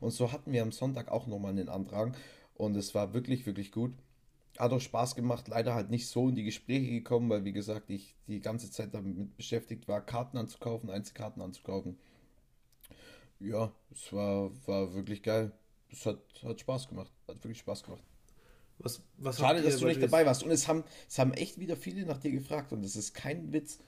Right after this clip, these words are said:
Speaker 2: Ja, ja, ja, das sagst du immer nur, damit ich mich schlecht fühle.
Speaker 1: Nee, du bist ne, <laughs> ja, du darfst dich schlecht fühlen, dass du nicht da warst, darfst du dich wirklich. Äh, aber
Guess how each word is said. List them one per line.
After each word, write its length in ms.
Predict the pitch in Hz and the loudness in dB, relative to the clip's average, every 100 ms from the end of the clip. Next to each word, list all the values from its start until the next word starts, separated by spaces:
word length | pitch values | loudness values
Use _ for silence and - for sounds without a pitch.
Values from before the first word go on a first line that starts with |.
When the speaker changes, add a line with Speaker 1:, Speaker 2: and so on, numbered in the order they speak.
| - - - _ - - - - | -20 -20 -20 _ -20 -20 -20 -4
Speaker 2:
Ja, 260 | 120 120 123 | 0 4 6
ja, 140 | 120 | 6
ja, 180 | 117 113 | 8 6
das 160 | 113 | 4
sagst 240 | 131 135 - | 2 2 2
du 60 | |
immer 120 | 135 123 | 4 4
nur, 220 | 117 113 - - | 4 0 -6 -2
damit 200 | 120 135 | 0 0
ich 80 | 123 | -2
mich 120 | 123 | -2
schlecht 220 | 139 131 | 0 2
fühle. 220 | 98 120 | 2 4
Speaker 1:
Nee, 200 | 101 127 131 - - | 4 2 -2 -6 0
du 120 | 113 | 2
bist 460 | - 156 160 - | 8 6 6 -4
ne, 180 | - 135 - 135 - | -4 -4 -2 -2 0
<laughs> 160 | 151 135 | 0 2
ja, 240 | 139 131 - 208 143 | 6 4 4 -8 0
du 160 | 143 135 | 4 4
darfst 340 | 135 107 - | 4 2 2
dich 100 | 131 | -2
schlecht 240 | 147 151 - | 2 0 0
fühlen, 260 | 180 190 - - - - - | -4 -4 -6 -20 -20 -8 0
dass 200 | 131 - | 0 2
du 60 | |
nicht 180 | 127 123 | 2 2
da 140 | 113 110 | 2 0
warst, 300 | 147 - - | -2 -6 -2
darfst 220 | 117 113 110 | -2 -2 -6
du 20 | |
dich 180 | 101 - | -8 -8
wirklich. 300 | 98 - - - - - - | -4 -4 -4 -14 -16 -16 -8
Äh, 60 | - | 2
aber 880 | 120 120 117 123 120 113 110 160 185 | 4 6 6 4 2 2 0 0 -2